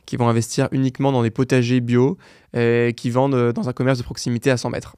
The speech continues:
C'est, euh, c'est pas possible, c'est pas ça l'économie, en fait. Euh, et donc, il y a des puristes qui seront jamais contents, mais, euh, il y a, il y a une part de, il y a évidemment une grosse part de vrai dans cette enquête. Et c'est top qu'elle mette le, le problème en avant,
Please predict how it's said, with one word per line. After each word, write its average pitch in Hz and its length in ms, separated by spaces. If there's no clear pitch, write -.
C'est, - 560
euh, - 120
c'est - 100
pas - 80
possible, 131 580
c'est - 160
pas 127 60
ça 127 100
l'économie, 123 460
en 160 40
fait. - 280
Euh, 117 720
et 123 120
donc, 120 140
il - 20
y 120 40
a 117 40
des 117 60
puristes 143 400
qui - 100
seront 127 240
jamais 123 260
contents, 127 460
mais, 127 360
euh, 113 500
il - 40
y - 20
a, 120 40
il - 60
y 120 40
a 123 40
une 117 120
part 131 180
de, 113 260
il - 60
y - 40
a - 60
évidemment 117 380
une 117 100
grosse 120 260
part 131 160
de 120 60
vrai 117 160
dans 113 100
cette - 120
enquête. 123 320
Et - 80
c'est 120 140
top 143 260
qu'elle 123 160
mette 117 160
le, 113 200
le 120 120
problème 120 320
en 113 60
avant, 117 320